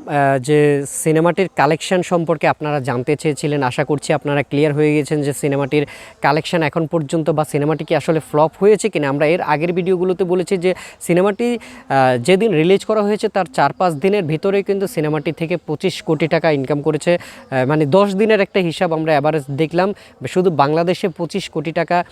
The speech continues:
মাত্র দশ দিনে কালেকশন করেছে। আহ, সিনেমাটির সংশ্লিষ্টরা বা প্রযোজক, পরিচালক, তারা, আহ, দশ কোটি টাকা, আহ, পঁচিশ কোটি টাকা মাত্র দশ দিনে সিনেমাটির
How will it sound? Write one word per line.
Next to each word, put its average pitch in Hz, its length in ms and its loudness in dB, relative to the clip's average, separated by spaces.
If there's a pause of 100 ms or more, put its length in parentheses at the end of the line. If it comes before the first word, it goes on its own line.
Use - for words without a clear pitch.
(280)
মাত্র 147 260 -2
দশ 160 280 2
দিনে 190 200 2
কালেকশন 139 380 -2
করেছে। 160 400 -2 (280)
আহ, 117 140 0
সিনেমাটির 147 720 0
সংশ্লিষ্টরা 156 960 0
বা 143 220 2 (100)
প্রযোজক, 143 440 -2
পরিচালক, 147 420 -2
তারা, 143 240 -2 (340)
আহ, 127 300 -2
দশ 160 200 2
কোটি 151 200 -4
টাকা, 160 220 0
আহ, 147 280 0 (400)
পঁচিশ 175 280 -2
কোটি 180 220 -4
টাকা 147 280 0
মাত্র 127 300 -4
দশ 151 200 0
দিনে 170 240 0
সিনেমাটির 131 580 -2